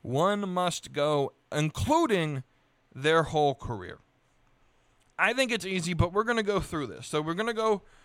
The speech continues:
we're gonna go in order of my favorite to my least favorite, and, and, and how I would rank these. So Charlotte's number one. You cannot get rid of Charlotte. Charlotte is safe.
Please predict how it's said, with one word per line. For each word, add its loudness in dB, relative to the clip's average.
we're -4
gonna 0
go 2
in 2
order 0
of 0
my 2
favorite -4
to -6
my 0
least -4
favorite, -12
and, -4
and, -2
and -2
how 0
I 2
would -2
rank -4
these. -10
So -6
Charlotte's 0
number 2
one. -2
You -2
cannot -2
get -6
rid -2
of -4
Charlotte. 0
Charlotte 0
is -6
safe. -6